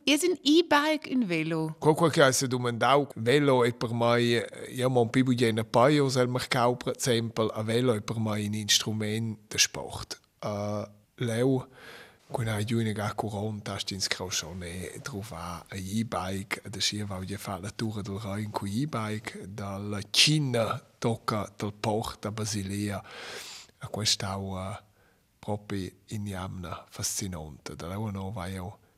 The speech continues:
Speaker 2: buggen a e-bike ed a auto. Ed el pi bugen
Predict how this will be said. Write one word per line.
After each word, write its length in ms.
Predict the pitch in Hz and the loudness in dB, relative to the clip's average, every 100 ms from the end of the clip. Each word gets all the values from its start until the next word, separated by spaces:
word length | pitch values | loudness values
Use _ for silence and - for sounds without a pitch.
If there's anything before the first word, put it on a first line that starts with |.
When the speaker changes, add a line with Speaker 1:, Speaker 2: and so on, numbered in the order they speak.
| _ | _
Speaker 2:
buggen 560 | - 110 107 98 95 92 - _ _ _ _ _ _ _ | -8 -6 -4 -4 -6 -8 -14 _ _ _ _ _ _ _
a 80 | 135 | -8
e-bike 720 | 120 113 123 101 101 113 - | -4 -4 -4 -6 -6 -10 -8
ed 120 | 120 107 | -6 -6
a 80 | 78 | -6
auto. 520 | 71 60 - - - _ _ _ | -10 -12 -16 -16 -18 _ _ _
Ed 120 | 135 117 | -6 -4
el 100 | 113 | -2
pi 240 | - 131 | 4 4
bugen 500 | 117 110 101 98 | 4 0 -2 -2